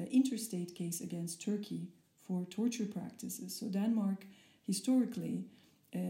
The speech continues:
is actually a, a very impressive, uh, state and, a, and an old supporter of supranational institutions. So having said this, maybe, uh, and also linking it into your introduction to the current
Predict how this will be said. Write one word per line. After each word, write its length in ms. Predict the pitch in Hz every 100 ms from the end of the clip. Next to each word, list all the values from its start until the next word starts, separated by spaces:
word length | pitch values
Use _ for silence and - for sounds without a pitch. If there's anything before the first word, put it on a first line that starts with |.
| 196
is 120 | 190
actually 600 | 185 196 - 190 185 -
a, 180 | 180 185
a 40 |
very 260 | 180 185 196
impressive, 520 | 196 - 359 - 202 - 185
uh, 140 | 175
state 500 | 185 - 190 185 - -
and, 120 | 180
a, 300 | 175 - -
and 80 | 185
an 80 | 190
old 180 | 196 196
supporter 520 | - 196 196 196 185 180
of 160 | 170 -
supranational 760 | - 190 175 170 180 - 185
institutions. 840 | 175 180 190 185 190 - 180 - - - - - - -
So 420 | - - 214 214 - - _
having 280 | 247 285 330
said 300 | - 302 285
this, 180 | 185 196
maybe, 520 | 190 196 190 196 -
uh, 360 | 185 180 185 -
and 100 | 185
also 200 | 202 202
linking 420 | 175 190 196 190
it 180 | 185 185
into 400 | - 185 185 185
your 460 | 175 170 165 165 - -
introduction 720 | 160 - 175 240 - - 175
to 140 | 170 165
the 100 | 165
current 480 | - 180 170 180